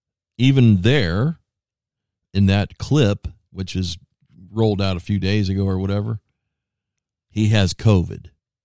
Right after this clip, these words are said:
That's right. The wonderful double masking, triple va-, quadruple vaccinated Anthony Fauci, who said, "You'll be safe," has covid.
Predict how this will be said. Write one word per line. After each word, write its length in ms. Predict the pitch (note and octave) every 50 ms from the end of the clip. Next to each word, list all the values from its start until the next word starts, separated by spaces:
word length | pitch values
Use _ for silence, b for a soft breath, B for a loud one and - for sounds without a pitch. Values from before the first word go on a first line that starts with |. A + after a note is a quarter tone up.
| _ _ _ _ _ _ _ _
That's 240 | - - E2+ - A#2
right. 320 | C3+ C3+ A#2 G#2 A2 - _ _ _ _ _ _ _ _ _ _ _ _ _ _ _ F#2
The 320 | A2 A#2 A2+ A2 G2+ F2+ _ _ _ _ _ _
wonderful 680 | F#2+ A2+ D#3+ G#3+ G3+ F#3 - - F#3+ F#3 F3 D#3+ C#3+
double 440 | G2+ E2 - - D3+ F3+ G#3 A3 G#3
masking, 760 | F#3 E3+ E3+ F3 E3+ E3+ D#3+ - - - E3+ E3+ E3+ D#3+ D3
triple 360 | - - F#3+ F#3+ - F#3 F3+ D3+
va-, 160 | C3 - - - - - -
quadruple 640 | - C#3+ D#3 C3+ B2+ G2+ B2+ G3+ A3 F3 F#3 F3 C#3+
vaccinated 920 | A#2+ D3+ F3 F3+ - - - C3+ B2+ A#2+ A#2+ A#2+ A#2 A#2+ C3 D3+ D3+ B2 b b b b b b b b _
Anthony 460 | - A2 C#3+ F3+ E3 F3 F3 E3+ D3
Fauci, 680 | A#2 - B2+ A#2 G#2 G2 F2+ - - G2+ G#2 G#2+ G2+ G2 _ _ _ _ _ _ _ -
who 140 | - C3
said, 260 | B2 - D3 C#3 B2 G#2+
"You'll 260 | B2 G3+ C#4 D4+ C#4+
be 160 | F#3+ C#3+ A#2+
safe," 440 | - - - A#2+ G2 F#2+ G#2 G2+ -
has 240 | - G2 G2+ F#2 -
covid. 320 | - G#2+ F2+ D2+ - -